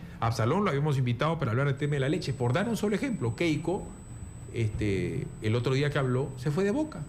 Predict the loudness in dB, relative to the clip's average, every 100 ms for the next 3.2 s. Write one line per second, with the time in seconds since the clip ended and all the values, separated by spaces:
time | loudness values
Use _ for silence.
0 | -6 -4 -4 -8 -4 -2 2 2 2 2
1 | 2 0 -2 -2 0 2 2 0 0 0
2 | 2 0 0 0 2 2 4 4 2 0
3 | -4